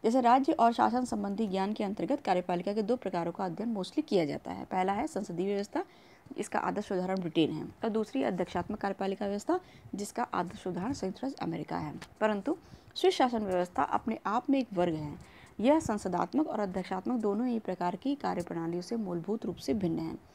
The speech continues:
परंतु इनमें दोनों ही शासन व्यवस्थाओं के लक्षणों का मिश्रण दिखाई देता है।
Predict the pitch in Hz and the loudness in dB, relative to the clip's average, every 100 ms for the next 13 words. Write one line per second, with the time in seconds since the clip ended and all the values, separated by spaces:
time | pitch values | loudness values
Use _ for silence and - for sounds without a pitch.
0 | - - 226 226 240 208 190 233 320 - | -20 -4 -2 0 -2 -4 0 2 2 0
1 | - - 226 262 302 254 190 214 190 175 | -10 4 6 8 6 6 0 0 -2 -2
2 | 175 185 170 247 214 175 180 180 214 175 | -4 -6 -4 -2 -2 -4 -8 -6 -6 -6
3 | - 262 220 170 175 - - 78 80 | -4 -2 -2 0 0 0 -4 -8 -8